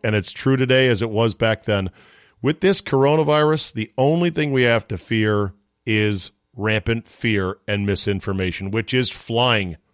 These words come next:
right now. Oh, I know. Cases are still going up in the U S. They still have not topped one hundred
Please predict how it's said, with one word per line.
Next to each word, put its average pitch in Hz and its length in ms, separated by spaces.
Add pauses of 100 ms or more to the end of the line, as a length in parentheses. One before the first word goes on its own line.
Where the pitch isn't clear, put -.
(160)
right 98 240
now. 92 300 (420)
Oh, 196 140
I 185 120
know. 170 360 (500)
Cases 143 420
are 156 120
still 156 280
going 147 300
up 143 200
in 147 80
the 151 100
U 156 160
S. 127 360 (160)
They 117 160
still 226 380
have 165 140
not 110 280 (200)
topped 123 340 (160)
one 107 420 (180)
hundred 113 640